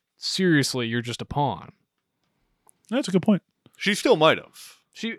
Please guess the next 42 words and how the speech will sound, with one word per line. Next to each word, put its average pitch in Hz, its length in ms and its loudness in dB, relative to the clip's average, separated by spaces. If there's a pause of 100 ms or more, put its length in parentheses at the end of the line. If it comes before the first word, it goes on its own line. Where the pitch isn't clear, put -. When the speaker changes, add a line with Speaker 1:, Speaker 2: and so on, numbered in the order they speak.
Speaker 1:
she 208 140 -2
probably 254 200 6
would 262 180 4
have, 87 180 -2 (140)
but, 139 200 -8
Speaker 3:
<laughs> - 0 -
Speaker 1:
like, 170 400 4 (680)
you 139 120 -2
gotta 165 220 8
do 170 280 2
that. - 400 -10
Speaker 3:
Yeah, 131 220 2
I 110 100 -2
know. 101 280 -4 (200)
Speaker 1:
It's 147 100 -8
part 175 200 4
of 139 40 0
the 120 60 -6
game, 127 420 -4
and 120 240 -4
Christian 156 460 2
did 156 140 2
it 180 60 2
with 139 140 -4
Hannah, 117 600 -6
and, 113 580 -6 (720)
you 147 100 0
know, 117 220 -4 (240)
it 135 100 -2
seemed 147 220 4
to 135 40 0
be 135 100 4
a 123 60 -2
pretty 131 220 0
effective 120 340 -2
move, 117 420 -2
so 120 160 -2
credit 160 340 0
to 139 60 -8
Christian 135 360 -4
for 95 100 -16
that. 90 280 -16